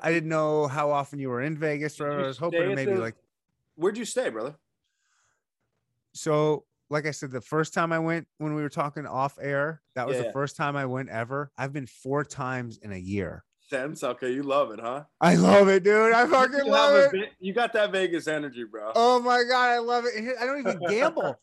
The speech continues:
Speaker 1: I'm not even a big gambler. Last time I gambled a lot and lost more than <laughs> I should have. I got fucking carried away and stupid. It don't matter. Um,
Speaker 2: What
Speaker 1: so
Speaker 2: happened?
Speaker 1: usually the Venetian. I did three times at the Vene-, like, two times the Venetian, one
Speaker 2: That's
Speaker 1: at
Speaker 2: a
Speaker 1: the
Speaker 2: good
Speaker 1: Pal-,
Speaker 2: stay.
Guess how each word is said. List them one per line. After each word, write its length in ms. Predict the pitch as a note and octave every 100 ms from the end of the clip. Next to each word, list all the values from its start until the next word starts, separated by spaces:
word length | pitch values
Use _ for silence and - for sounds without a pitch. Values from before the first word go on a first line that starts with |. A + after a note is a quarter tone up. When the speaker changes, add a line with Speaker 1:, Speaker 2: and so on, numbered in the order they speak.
| _
Speaker 1:
I'm 140 | G3 A#3+
not 100 | C4+
even 140 | A#3+
a 60 | G#3
big 280 | F#3 D#3
gambler. 600 | A#2+ F3 C#4 C4+ D3 G#2 - -
Last 320 | E3 G3+ A3+
time 520 | - A3 G#3+ G#3+ F#3+ D#3 _ _ _ _ -
I 100 | D3+
gambled 440 | C#3+ E3 F3 E3 D3+
a 40 |
lot 380 | C3+ C3 C3 A#2+ _ -
and 160 | C3+
lost 340 | C3 B2+ C3 - _ _
more 280 | C3 B2 B2
than 120 | A#2+
<laughs> 40 | A#2+
I 40 |
should 340 | - - A2 G2
have. 340 | F#2+ A#2+ C4+ - _ _ _ _
I 80 | F3
got 260 | D#3+ C3 A#2+
fucking 300 | D3 B2 A#2+
carried 260 | A2 A#2 A#2+
away 180 | A2+ G#2+
and 100 | G#2
stupid. 280 | - G#2+ -
It 60 |
don't 140 | D3 C3+
matter. 200 | A#2+ A2 _ - - _ _
Um, 540 | D3+ D#3+ D#3 D#3 D#3 - _ _ _
Speaker 2:
What 100 | -
Speaker 1:
so 80 | E3
Speaker 2:
happened? 300 | D3+ C#3+ G#2+ -
Speaker 1:
usually 400 | D#3+ F3+ E3+ F3
the 80 | D#3
Venetian. 640 | B2+ A#2+ C#3 - F#2+ F2+
I 120 | - B2+
did 260 | C3 A#2+
three 280 | - C#3+ E3
times 360 | D#3+ E3 D#3 D3
at 140 | D#3
the 80 | D3+
Vene-, 220 | C#3 C3+
like, 160 | C3+ B2
two 160 | - F#3
times 280 | G3 F3 E3
the 80 |
Venetian, 680 | D#3+ D#3 D#3 D3+ - D3 C#3
one 200 | A#2 C3+
Speaker 2:
That's 100 | D3
Speaker 1:
at 0 |
Speaker 2:
a 20 | C#3+
Speaker 1:
the 40 |
Speaker 2:
good 80 | C3+
Speaker 1:
Pal-, 160 | D#3 C#3
Speaker 2:
stay. 160 | G#2+